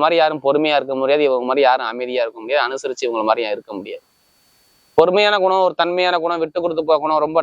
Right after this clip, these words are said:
நாகரிகமான குணம் எல்லாமே இவங்கள்ட்ட நிறைய இருக்கும். இனிமே பாருங்க, லைஃப்ல எல்லாமே ஒரு மாற்றம் வருது.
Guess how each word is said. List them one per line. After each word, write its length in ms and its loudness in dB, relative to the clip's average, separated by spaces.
நாகரிகமான 540 -2
குணம் 160 -6
எல்லாமே 220 -2
இவங்கள்ட்ட 320 -6
நிறைய 220 2
இருக்கும். 220 -6
இனிமே 280 -2
பாருங்க, 280 0
லைஃப்ல 280 0
எல்லாமே 300 -2
ஒரு 180 -4
மாற்றம் 360 -2
வருது. 180 -10